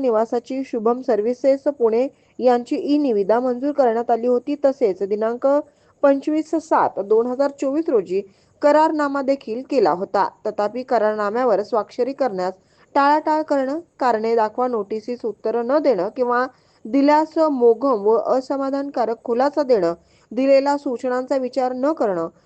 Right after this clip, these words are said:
सेवेत सुधारणा न करणं, भाविकांना सोयीसुविधा उपलब्ध करून न देणे, भाविकांना खोल्या उपलब्ध करून न देणे, भाविकांना रूममधील सोयीसुविधा न देणे, चांगली स्वच्छता न ठेवणे,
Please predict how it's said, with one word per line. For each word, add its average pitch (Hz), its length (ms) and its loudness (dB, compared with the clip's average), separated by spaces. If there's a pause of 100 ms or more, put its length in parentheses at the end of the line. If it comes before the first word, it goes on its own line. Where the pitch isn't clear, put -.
(180)
सेवेत 277 480 2
सुधारणा 262 600 -4
न 254 180 -2
करणं, 220 380 -2
भाविकांना 240 640 -4
सोयीसुविधा 233 760 -2 (340)
उपलब्ध 277 580 2
करून 285 360 -2
न 277 140 2
देणे, 180 300 0 (380)
भाविकांना 285 680 0
खोल्या 254 280 0
उपलब्ध 254 580 0
करून 285 300 -2
न 247 120 0
देणे, 202 280 -2 (460)
भाविकांना 294 760 0
रूममधील 254 680 0 (420)
सोयीसुविधा 285 720 2
न 285 180 4
देणे, 185 240 0 (180)
चांगली 226 320 -2
स्वच्छता 285 480 -2
न 285 240 -2
ठेवणे, 220 340 -2